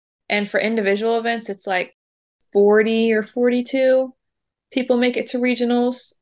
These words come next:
and then they take the top twenty-four to nationals, I think. So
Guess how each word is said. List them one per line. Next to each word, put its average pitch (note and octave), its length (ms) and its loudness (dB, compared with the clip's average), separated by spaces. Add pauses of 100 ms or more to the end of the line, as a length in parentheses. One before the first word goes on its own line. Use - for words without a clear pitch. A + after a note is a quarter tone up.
and G3+ 240 -4
then F#3+ 440 0
they G3 140 0
take - 640 -6 (640)
the G3 80 -4
top F#3+ 640 -2 (520)
twenty-four G3+ 920 -2
to A#3+ 100 -8
nationals, - 460 -8
I G#3+ 80 -8
think. - 460 -10 (1000)
So F#3+ 640 -2